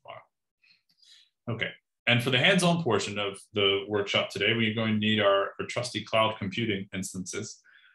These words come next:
So if you're joining from within KAUST, it would be great if you could click on the KAUST Binder Hub provided by my colleagues at I T Research Computing. Um, so they have created a,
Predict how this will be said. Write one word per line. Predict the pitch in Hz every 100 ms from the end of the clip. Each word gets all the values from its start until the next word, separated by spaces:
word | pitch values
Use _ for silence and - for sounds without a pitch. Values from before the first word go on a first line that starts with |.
| _ _ _
So | - 143
if | 135
you're | 165
joining | 170 190 196
from | 170 143
within | 135 156
KAUST, | 165 117 113 - - - _ -
it | 120
would | 123
be | 120 117
great | 135 160 -
if | 120
you | 131
could | - 127 -
click | - 143 - 123
on | 117 113 107
the | 104
KAUST | - 135 143 - -
Binder | 107 104 95
Hub | 95 131 - _ _ _ _ _ _ _ _ _ -
provided | 110 117 120 117
by | 117
my | 113 104
colleagues | - 123 123 110
at | 104 101
I | 113 113
T | 120 107
Research | 117 123 107 -
Computing. | 107 107 98 131 - _ _ _ _ - -
Um, | 92 92 98 123 - _ _ - - _ _ - _ -
so | -
they | 107 120
have | 117 117 -
created | - 117 120 117 104
a, | 104 101 95 95